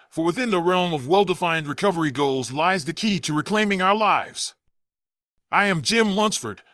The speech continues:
and in this post, we will explore the profound importance of setting clear and smart goals in our quest for lasting recovery.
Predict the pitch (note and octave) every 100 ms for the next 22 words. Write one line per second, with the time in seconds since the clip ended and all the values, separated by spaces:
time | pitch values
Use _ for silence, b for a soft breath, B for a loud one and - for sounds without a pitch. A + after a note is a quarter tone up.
0 | b C3+ D3+ G#3+ - G#3 F#3+ G2 - -
1 | b C3+ G#3 G#3 E3+ - A3+ A#3+ G#3+ F3
2 | D#3 G#3+ G#3+ E3+ - G#3+ F3 E3+ C#3 -
3 | G#3 G3+ F#3+ G#3 A#3+ A#3 G3 D3 C3 F3+
4 | G#3+ C#3 D#3 D3 C3+ C3 D3 D3 - A3
5 | - - D3 D#3+ E3+ - F3 E3 - F#3
6 | A2 E2 -